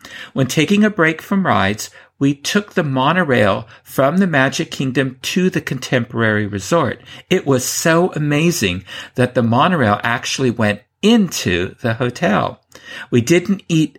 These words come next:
at any of the restaurants and couldn't afford to stay at the Contemporary. We just walked around and explored the hotel.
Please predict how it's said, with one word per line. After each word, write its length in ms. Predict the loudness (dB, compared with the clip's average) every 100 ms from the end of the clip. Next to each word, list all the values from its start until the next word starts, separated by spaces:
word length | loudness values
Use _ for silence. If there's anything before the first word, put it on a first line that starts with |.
| -4
at 260 | -2 -2 _
any 280 | 0 2 4
of 80 | 2
the 80 | 2
restaurants 600 | 0 -2 -2 0 0 0
and 180 | -2 -2
couldn't 380 | -4 -2 -2
afford 500 | -4 -2 2 2 2
to 80 | -2
stay 320 | -8 -2 -2 -2
at 80 |
the 80 | -6
Contemporary. 920 | -10 -8 -4 -6 -4 -2 0 -2 -4 -10 -16 -2
We 100 | 0
just 240 | 2 0 0
walked 320 | -2 0 0
around 320 | 2 2 2
and 100 | 0
explored 600 | -2 -4 -8 -2 0 0
the 100 | -4
hotel. 680 | -4 -6 -4 -2 -2 -4